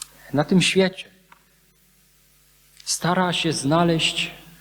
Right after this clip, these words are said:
swoje drzwi. Jedni wchodzą tam przez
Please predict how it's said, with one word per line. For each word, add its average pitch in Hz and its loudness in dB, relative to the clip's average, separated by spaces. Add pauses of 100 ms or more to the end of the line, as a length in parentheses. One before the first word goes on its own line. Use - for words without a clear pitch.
(140)
swoje 143 2
drzwi. - -8 (1160)
Jedni 226 4
wchodzą 220 2
tam 180 0 (1600)
przez - -2